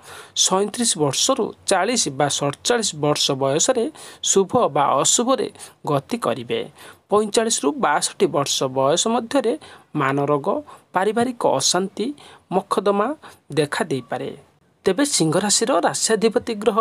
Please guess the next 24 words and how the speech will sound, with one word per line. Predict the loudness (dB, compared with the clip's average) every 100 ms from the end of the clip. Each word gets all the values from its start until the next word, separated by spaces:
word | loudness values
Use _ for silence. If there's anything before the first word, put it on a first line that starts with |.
| 0
ସୂର୍ଯ୍ୟଦେବ | -4 -6 -6 -2 2 2 0
ହୋଇଥିବାରୁ | -4 -6 -2 -2 0 -4 -8 -20 -8 -2
ତେବେ | 0
ଆପଣମାନଙ୍କ | 0 0 0 0 0 -2
ପାଇଁ | -4 -4 -4 -6 _
ସୂର୍ଯ୍ୟଦେବ | -6 -2 -2 0 0 0
ହେଉଛନ୍ତି | 2 2 2 -2 -2 -4
ଶୁଭ | -2 -2 0 0
ଦେବତା। | -2 -4 -4 -4 -4 -8 -20 -20 -6
ସେଥିପାଇଁ | -2 0 2 2 2 0
ଆପଣ | -2 0 0
ସୂର୍ଯ୍ୟଦେବଙ୍କର | 0 -2 0 2 2 2 0
ଉପାସନା | -2 0 -2 0 0
ନିଶ୍ଚୟ | 0 -2 -2 -2
କରନ୍ତୁ, | 0 -2 -2 -4
ଶୁଭ | -4 -2 -4
ଫଳ | 0 0
ନିଶ୍ଚୟ | 2 0 -2 -2
ପ୍ରାପ୍ତି | -2 -4 -4 -6
କରିବେ। | -6 -4 -6 -8 -10 -18 -20 -8
ପ୍ରତ୍ୟେକ | -2 -2 0 0 0
ଦିନ | -2
ସ୍ନାନ | -2 0 -2 0
ସାରି | 0 0